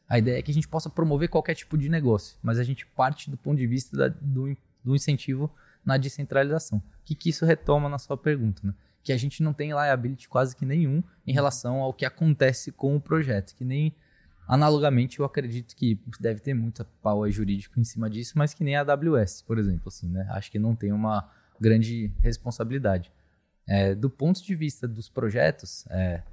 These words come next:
que vem em cima dessa infraestrutura, claro que sempre a gente apoia com todo o conhecimento e conexão do mercado que a gente traz faz um tempo, seja com advogados ou com, é, en-, entidades que podem, de certa forma, dar uma instrução no projeto, né?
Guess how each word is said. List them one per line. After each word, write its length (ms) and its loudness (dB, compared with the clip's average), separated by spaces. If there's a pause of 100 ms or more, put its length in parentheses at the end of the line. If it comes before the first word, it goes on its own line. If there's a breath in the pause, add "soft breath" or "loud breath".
(320 soft breath)
que 160 4
vem 380 2
em 60 2
cima 340 -2
dessa 220 -6
infraestrutura, 580 0
claro 380 -4
que 80 -20
sempre 320 -8
a 20 -6
gente 220 -4
apoia 340 0
com 160 0
todo 340 0
o 40 2
conhecimento 640 0
e 20 -16
conexão 640 -4
do 140 -10
mercado 360 0
que 120 -12
a 40 -4
gente 140 -4
traz 320 0
faz 180 -2
um 80 0
tempo, 320 -2 (280 soft breath)
seja 240 -2
com 100 -4
advogados 840 -2
ou 160 -2
com, 320 0 (120)
é, 240 0 (360 soft breath)
en-, 160 4 (120)
entidades 580 0
que 100 -16
podem, 400 0
de 60 -6
certa 260 -8
forma, 300 -4
dar 160 -2
uma 180 -2
instrução 680 0
no 100 0
projeto, 580 -2
né? 120 -6